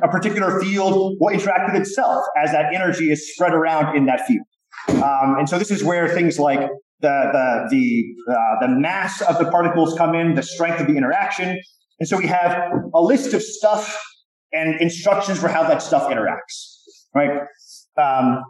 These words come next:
so I would argue that already here, we're already talking about matter and form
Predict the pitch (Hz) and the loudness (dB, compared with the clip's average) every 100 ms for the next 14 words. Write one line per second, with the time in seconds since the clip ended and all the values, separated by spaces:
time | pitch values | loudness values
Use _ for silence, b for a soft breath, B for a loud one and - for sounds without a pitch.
0 | _ - 220 233 320 240 196 190 196 202 | _ -2 0 2 0 0 0 0 2 2
1 | 202 - - 240 269 247 208 190 - 277 | 0 -6 -2 0 2 0 -2 0 2 2
2 | 175 165 185 185 - - 185 185 202 226 | 2 0 -2 -6 -12 0 0 2 2 2
3 | 214 - - 180 180 160 139 143 143 127 | 0 0 0 2 2 2 2 2 2 2
4 | 139 147 143 127 120 117 92 | 0 0 0 0 -2 -2 -2